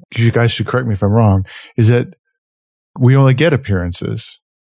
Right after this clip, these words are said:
We don't have any access to the thing in itself because it's always just appearances. And in this sense, he's adamantly opposed to that, that the appearances are not the thing announcing itself. It's the not showing of itself,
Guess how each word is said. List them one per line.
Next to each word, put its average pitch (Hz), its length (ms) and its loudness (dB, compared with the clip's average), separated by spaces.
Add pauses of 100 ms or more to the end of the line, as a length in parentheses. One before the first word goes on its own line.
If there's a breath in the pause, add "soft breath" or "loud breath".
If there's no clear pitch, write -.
(260)
We 127 100 2
don't 127 140 4
have 131 160 2
any 127 220 4
access 120 540 -2
to 104 100 -2
the 95 80 0
thing 101 220 -2
in 98 80 0
itself 95 400 -2
because 113 160 2
it's 101 100 -2
always 107 320 2
just 120 220 -2
appearances. 92 720 -4 (300)
And 104 160 2
in 101 100 4
this 202 200 2
sense, - 640 -4 (160)
he's 139 640 2 (460)
adamantly 143 580 2
opposed 123 520 0
to - 80 -8
that, - 260 -14 (500)
that 117 160 -2
the 123 80 2
appearances 131 800 2 (100)
are 120 640 0 (380)
not 135 500 2
the 113 120 2
thing 113 240 0
announcing 117 440 2
itself. 98 280 -2
It's 98 240 -4
the 104 100 0
not 123 240 2
showing 127 400 2
of 101 100 0
itself, 98 440 -4